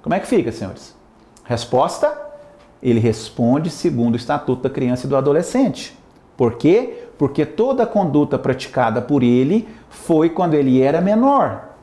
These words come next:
O crime de extorsão não é um crime permanente, é um crime instantâneo.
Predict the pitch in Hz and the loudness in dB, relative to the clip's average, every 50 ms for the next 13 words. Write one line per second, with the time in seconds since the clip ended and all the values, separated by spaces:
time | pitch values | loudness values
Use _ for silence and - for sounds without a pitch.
0 | - - - _ _ - - _ - - 151 151 147 147 143 147 147 143 135 123 | -20 -20 -20 _ _ -20 -20 _ -2 0 0 0 0 0 0 0 2 2 2 0
1 | 131 - - 143 123 120 123 - - - 156 175 208 208 220 240 254 254 226 175 | -2 -2 0 0 0 0 -2 -2 -2 0 0 2 2 2 2 4 4 2 2 4
2 | 143 139 139 143 175 220 - - - 170 151 147 147 147 151 160 175 170 - 202 | 4 4 4 4 2 0 0 0 0 0 2 2 2 2 2 0 0 0 0 2
3 | 208 208 233 262 262 285 302 269 175 - - 131 127 127 127 131 123 127 139 - | 2 2 2 2 2 2 2 2 0 0 0 0 2 2 2 2 2 0 0 0
4 | - 208 226 247 247 - 302 320 311 233 131 - | 0 0 0 2 2 2 2 4 4 2 0 -4